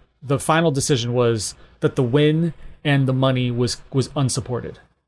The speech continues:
Because basically, here's, here's a direct quote from the courts. "Allowing a copyright would essentially amount to allowing an,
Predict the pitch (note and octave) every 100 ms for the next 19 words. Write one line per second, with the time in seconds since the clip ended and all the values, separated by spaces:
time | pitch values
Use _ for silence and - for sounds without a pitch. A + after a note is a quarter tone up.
0 | _ - - C#3+ C3 - - D#3 D3 D#3
1 | C#3 C3+ B2+ C#3+ C#3 D3+ D#3 C#3 C3 A#2
2 | B2+ C3+ C#3 - C#3 B2 C3 A#2+ - A2+
3 | - - - _ _ _ _ _ C3+ C#3
4 | D3 E3 E3+ - D3+ C3+ B2 A#2 A2 -
5 | - C3+ C3+ C3+ D3 C3+ D3 D3 C3+ B2+
6 | C3+ - C3 B2 B2 B2 B2 A#2